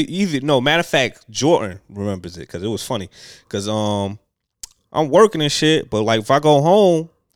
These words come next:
I couldn't use my phone at all. Like, I had to only use Wi-Fi because I called them and they were like, "Oh, it seems that one of the towers we had there, we don't have it no more." Well, bitch, what the fuck?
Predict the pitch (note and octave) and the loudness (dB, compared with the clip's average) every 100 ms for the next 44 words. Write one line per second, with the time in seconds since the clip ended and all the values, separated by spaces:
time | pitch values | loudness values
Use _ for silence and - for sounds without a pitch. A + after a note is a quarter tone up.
0 | _ _ _ _ _ _ _ - C3+ - | _ _ _ _ _ _ _ -2 0 0
1 | C3 A#2+ C#3 C3+ B2 A#2+ - C3 G#2+ F#2 | -2 0 -2 -2 -2 -4 -4 -6 -4 -2
2 | B2 C3 F#2 - D2+ C2+ A2 C3 B2 G#2+ | 0 0 0 -10 -14 -6 -2 0 0 -2
3 | - B2+ A#2+ A#2 A#2+ G2+ G#2 C#3 B2 G#2+ | -2 -2 -2 -4 -4 -2 2 4 2 -4
4 | G2 F#2+ - G2+ G2+ F#2+ G2 - _ _ | -8 -8 -4 -2 -2 -4 -8 -18 _ _
5 | G#2+ - D#3 D#3 C3+ A#2 A#2+ A2+ G#2+ D#3 | -10 0 4 4 4 -2 -2 -2 -2 0
6 | E3 D#3 B2+ - E3 C#3 C3 B2 A#2 - | 4 4 2 -2 -4 0 2 2 0 -6
7 | - _ G2 B2+ C3 A2 - C#3 C#3+ B2 | -20 _ -6 -4 -2 -6 -2 2 2 0
8 | B2+ C#3+ D3+ D#3 D#3+ E3 E3+ E3+ _ _ | 0 0 0 0 0 0 -2 -8 _ _
9 | C3 A#2 C#3+ D3 A2+ G#2 F#2+ F2+ F#2 _ | 0 0 0 -2 -4 -6 -10 -14 -18 _
10 | _ _ - A3+ A#3 F4 - A#4+ - G3+ | _ _ 2 2 4 2 6 4 4 0
11 | - C4 C4 G3 - E3 B3 | 4 4 4 0 -6 -4 -4